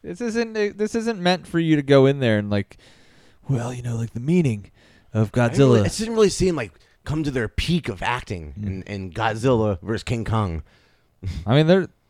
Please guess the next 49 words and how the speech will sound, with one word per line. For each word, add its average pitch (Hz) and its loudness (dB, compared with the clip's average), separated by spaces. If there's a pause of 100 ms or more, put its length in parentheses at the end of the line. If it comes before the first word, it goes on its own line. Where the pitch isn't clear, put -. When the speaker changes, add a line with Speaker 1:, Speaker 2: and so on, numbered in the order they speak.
(400)
Speaker 1:
there's 160 0
some - -4
actors 117 -2
in 87 -6
it. 110 -12 (440)
Speaker 2:
Yeah. 226 -2
Speaker 1:
I 120 0
mean, 117 2
I've 110 0
seen 294 0
'em. 92 -2
They're 90 -2
in 107 -2
the, 135 -4
they're 147 -4
in 170 -4 (120)
the 175 0
Speaker 2:
<laughs> - 0
I've 196 4
seen 165 8 (220)
Speaker 1:
trailer. 151 2
<laughs> - -6
They're 202 -2
in 202 -8
the 233 -8
trailer. 196 -4 (640)
But 120 2
I 135 8
think 160 4
they 139 6
learned 110 4
real 98 2
quick - -4
from 101 -10
that 82 -6
first 92 -6
one. 82 -6
They 87 -6
were 87 -6
like, 85 -8
"We, 107 0
we 95 -4
concentrated 92 -8
way 98 0
too 101 -4
much 92 -4
on 87 -4
the 87 -8
characters." 90 -6